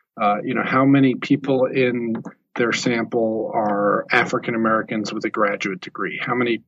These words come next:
people in their sample are, um, eighteen to twenty-four and live in the West? Um, th-, those sorts of things. And really just looking at how far off those, um, percentages are to what the census tells us they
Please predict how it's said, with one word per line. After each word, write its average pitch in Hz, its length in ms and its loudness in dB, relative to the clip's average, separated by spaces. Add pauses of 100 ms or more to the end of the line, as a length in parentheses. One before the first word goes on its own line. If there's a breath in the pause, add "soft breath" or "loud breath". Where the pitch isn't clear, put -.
(100)
people 117 340 -2
in 110 100 0
their 107 140 0
sample 107 640 2 (500 loud breath)
are, 110 480 2 (560)
um, 110 360 2
eighteen 127 380 2
to 113 80 2
twenty-four 110 880 0
and 107 500 -2
live 123 240 6
in 110 120 0
the 107 80 0
West? - 460 -4 (360 soft breath)
Um, 104 400 0
th-, - 180 -8
those 156 240 6
sorts 117 260 0
of 113 100 -8
things. 104 400 -10 (480)
And 139 400 2
really 185 300 8
just 151 180 2
looking 156 180 4
at 131 80 2
how 135 240 -6
far 139 460 -2
off 131 440 -2 (1120)
those, 131 500 0
um, 117 480 -2
percentages 135 640 4
are 117 260 -2
to - 160 -8
what 117 200 -6
the - 100 -6
census 117 480 -4
tells 117 380 -4
us 104 200 -6
they 107 300 -6